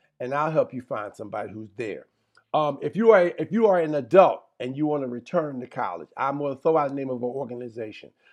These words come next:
uh, for the Philadelphia folks. I would seek out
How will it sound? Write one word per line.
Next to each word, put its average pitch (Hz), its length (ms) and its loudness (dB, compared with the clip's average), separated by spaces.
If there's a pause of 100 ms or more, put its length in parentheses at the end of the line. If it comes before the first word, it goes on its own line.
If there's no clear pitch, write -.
(240)
uh, 120 260 -4
for 131 120 -6
the 123 60 -12
Philadelphia 127 600 -6
folks. - 380 -10 (300)
I 139 140 0
would 175 180 0
seek 180 300 -4
out 143 300 0